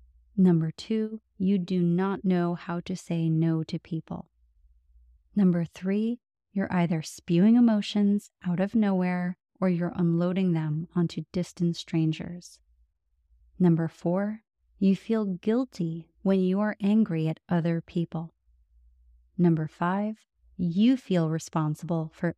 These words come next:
other people's reactions. Number six, you find yourself compromising your values.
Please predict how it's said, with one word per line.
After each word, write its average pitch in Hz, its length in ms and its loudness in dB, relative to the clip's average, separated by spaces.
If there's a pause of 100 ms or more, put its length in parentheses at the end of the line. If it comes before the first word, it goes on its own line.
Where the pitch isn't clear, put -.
other 196 260 0
people's 175 560 -4
reactions. 165 960 -6 (1200)
Number 165 300 4
six, - 600 -6 (220)
you 220 180 2
find 214 380 0
yourself 175 540 -4 (200)
compromising 165 1040 -2 (140)
your 180 400 2
values. 165 840 -6